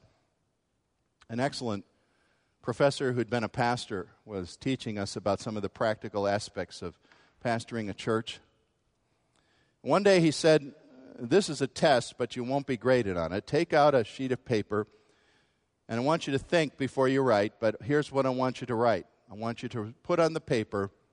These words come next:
one area of potential pastoral misconduct, whether it be ethical or moral or spiritual, one thing that you could think of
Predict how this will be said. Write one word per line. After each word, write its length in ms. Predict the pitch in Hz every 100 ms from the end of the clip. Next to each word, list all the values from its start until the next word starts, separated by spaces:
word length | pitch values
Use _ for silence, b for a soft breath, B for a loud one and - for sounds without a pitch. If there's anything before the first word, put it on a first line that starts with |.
| _ _ _ _ _
one 540 | 120 127 202 240 269 262
area 480 | 196 190 170 123 107
of 380 | 110 127 127 -
potential 880 | 147 - - 196 202 202 196 196 - _ _ _ _ _
pastoral 1000 | - 170 175 - 170 170 165 160 160 b b b _
misconduct, 1080 | 113 156 247 - - 220 208 160 104 - -
whether 260 | 120 127
it 100 | 123
be 160 | 131 127
ethical 600 | 139 180 208 - 185 175
or 120 | 135
moral 580 | 101 123 170 175 170 165
or 120 | 113
spiritual, 760 | 98 - 170 170 127 - 98 90 b b
one 380 | 135 156 233 294
thing 360 | - 240 208 190
that 160 | 147
you 200 | 151 214
could 300 | - 180 165 - b b b b _ _ _
think 280 | - 233 247
of 160 | 208